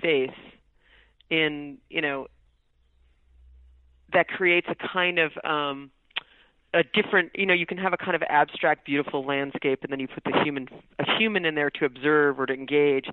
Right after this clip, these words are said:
and, and, and so I think, I think fiction film is really, um, interesting to me too, because it seems, uh, so, uh, constructed, you know, and, and everything is, is there,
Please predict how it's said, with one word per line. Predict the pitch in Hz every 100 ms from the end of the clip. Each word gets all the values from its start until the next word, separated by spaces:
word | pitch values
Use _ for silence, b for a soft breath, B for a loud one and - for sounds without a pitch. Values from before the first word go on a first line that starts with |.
| B B B
and, | 156 151 -
and, | 143 135 135 -
and | 143 135 131 135 - _ -
so | -
I | 226
think, | 262 277
I | 247
think | - 240 -
fiction | 240 226 208
film | 202 190
is | 170
really, | 175 170 160 156 B B B B
um, | 170 151 143 135 131 _ _ _ _ _ _ -
interesting | 220 220 - 190
to | 165
me | 175 147 -
too, | 185 147
because | 135 -
it | 147 -
seems, | 160 147 135 - -
uh, | 143 131 123 B B B - -
so, | 170 151 143 147 -
uh, | 139 135 139
constructed, | - 202 - 202 - 139 110 - - _ -
you | 160
know, | 151 139 147 -
and, | 170 156 -
and | 170 - -
everything | 196 180 196 - 170 151
is, | - - 156 160
is | 156 139 127
there, | 160 156 147 147